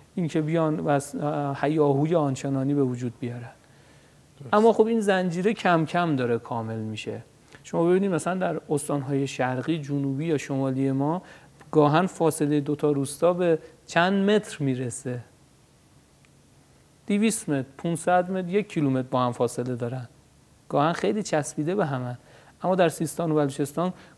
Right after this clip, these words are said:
Speaker 1: گاهن دویست کیلومتر فاصله، عرض کردم دو تا شهرستانه با هم. یعنی یه دو تا استان،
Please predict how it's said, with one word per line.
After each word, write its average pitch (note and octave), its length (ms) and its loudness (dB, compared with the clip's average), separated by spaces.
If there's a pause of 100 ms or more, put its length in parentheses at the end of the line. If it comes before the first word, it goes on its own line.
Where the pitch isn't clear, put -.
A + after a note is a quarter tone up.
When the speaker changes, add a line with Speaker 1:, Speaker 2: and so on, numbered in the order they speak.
Speaker 1:
گاهن D3+ 360 2
دویست D#3+ 420 -4
کیلومتر F3 380 -4 (540)
فاصله، D3+ 380 0
عرض E3+ 160 2
کردم E3+ 140 -2
دو D#3+ 100 -6
تا F3+ 120 -6
شهرستانه C#3+ 680 -6
با B2 120 -6
هم. B2 180 -8
یعنی C#3 140 -2
یه E3+ 160 2
دو F3 140 2
تا F3+ 200 4
استان، - 200 -2